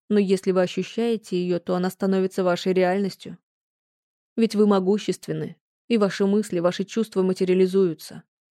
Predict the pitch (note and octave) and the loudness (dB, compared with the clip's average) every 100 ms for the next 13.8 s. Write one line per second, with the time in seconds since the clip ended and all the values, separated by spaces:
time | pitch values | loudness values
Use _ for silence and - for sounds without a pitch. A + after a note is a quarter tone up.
0 | _ _ _ _ _ _ _ - A3 G#3 | _ _ _ _ _ _ _ 0 2 4
1 | G3+ F#3+ F#3+ F#3+ F#3 F#3+ F#3+ F3 E3 E3 | 4 2 2 0 -2 0 0 0 -4 -6
2 | - F3+ F3+ F3 - F3+ - F#3 - A3+ | -2 0 0 -2 -4 -4 -2 -4 0 0
3 | G#3+ F#3+ - F#3+ - F3 E3+ F3+ F3+ F3 | 0 -2 -2 -6 -4 -4 -4 -2 -2 -2
4 | F3 F3+ F3+ A3+ A3+ F#3+ F#3+ F3+ - F3+ | -2 -4 -2 -2 -4 -4 -2 -2 -2 -2
5 | F3 F#3+ F#3 F#3 F#3 F#3+ F3+ - E3 E3+ | -2 0 0 0 0 0 0 -2 -2 0
6 | F3+ F3 F3 - F3 E3+ F3 E3+ G3 - | -2 -2 -6 -6 -6 -2 0 0 -4 -8
7 | _ _ _ _ _ _ _ - C4 D4 | _ _ _ _ _ _ _ -2 2 2
8 | C#4+ C#4+ B3+ B3 A3 A3 A3 G3+ F#3+ G#3 | 2 2 0 2 2 2 2 2 2 0
9 | - F#3+ G3 F#3 F3 F#3 - G3 A#3 A3 | 0 2 2 2 0 0 -4 -6 -2 -2
10 | E3+ E3 F3+ F3 F3 F#3+ F#3 A#3 A3+ A#3 | 0 0 0 -2 -2 -4 -2 -2 -2 -2
11 | A#3+ A#3+ A#3+ A#3 B3 A3 F3+ F3 - F3 | 0 0 -2 -2 0 -2 -4 -4 -2 -2
12 | E3+ F3+ G#3 G3 E3 D#3+ F3+ A3+ A3 - | 0 2 2 0 -4 -4 -4 -2 -2 0
13 | F#3+ F3+ F3 - D3 D3 D#3 | 0 0 -2 -6 -6 -6 -12